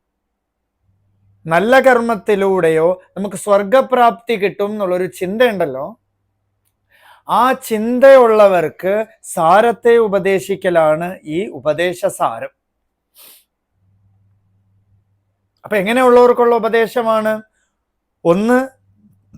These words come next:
ലോകസിദ്ധമായത്, അതിനെയാണ്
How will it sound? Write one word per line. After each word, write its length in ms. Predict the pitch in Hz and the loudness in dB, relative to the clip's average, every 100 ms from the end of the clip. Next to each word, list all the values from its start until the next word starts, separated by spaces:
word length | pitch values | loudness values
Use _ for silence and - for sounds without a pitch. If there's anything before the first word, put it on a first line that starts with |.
| _ _ _ _ - 147 | _ _ _ _ -10 0
ലോകസിദ്ധമായത്, 1300 | 170 196 226 254 269 196 180 208 233 214 202 185 147 139 _ 147 | 4 4 4 2 0 -6 -2 0 2 2 0 0 -2 -6 _ -14
അതിനെയാണ് 380 | 175 214 208 | -8 -6 -6